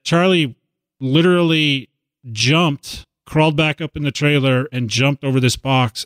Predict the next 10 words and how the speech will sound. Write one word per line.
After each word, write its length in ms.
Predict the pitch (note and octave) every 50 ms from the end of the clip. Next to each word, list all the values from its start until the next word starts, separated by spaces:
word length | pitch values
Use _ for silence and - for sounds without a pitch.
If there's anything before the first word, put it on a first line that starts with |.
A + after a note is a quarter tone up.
| _ _ -
and 240 | A#2 A#2 B2 B2+ - _
I, 140 | - C#3 - - _ _ _ _ _ _ _ _ _ _ _ _ _ _ _ -
at 180 | C3 C#3+ C#3 C3+
a, 100 | D3+ - _ _ -
a 80 | C#3
hundred 420 | B2 A2+ C#3 F#3+ G3 F3+ F#3 D3 A#2
times 420 | - D3+ C3+ B2 A2+ G#2 G2 - -
at 160 | B2 A2+ A2+
least. 420 | A2+ A2 - - - - - _ _ _ _ _ _ -
<laughs> 100 | - -